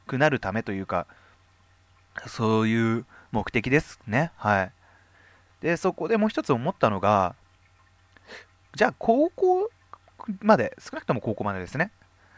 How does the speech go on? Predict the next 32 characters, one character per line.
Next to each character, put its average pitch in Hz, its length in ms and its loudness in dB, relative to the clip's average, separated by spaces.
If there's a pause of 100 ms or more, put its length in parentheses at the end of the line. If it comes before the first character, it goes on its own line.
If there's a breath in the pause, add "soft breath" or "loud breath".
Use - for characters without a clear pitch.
え 110 400 4
ー、 - 60 -16
そ - 120 -8
こ 220 80 2
で 233 80 2
学 156 260 2
ん 208 40 -6
だ 233 100 0
知 254 120 -4
識 - 160 -4
は、 95 340 2 (500 soft breath)
専 170 180 0
門 214 140 -4
学 285 120 2
校 135 120 4
で 107 80 -2
ど 190 180 -2
う 202 40 2
生 131 60 0
か 113 120 -2
さ - 120 0
れ 107 80 0
る 110 60 -2
の 95 100 -8
か 92 100 -4
と 104 100 -6
い 95 60 -4
う 92 40 -8
こ 104 100 -8
と 107 60 -10
も 98 80 -8
考 95 140 -10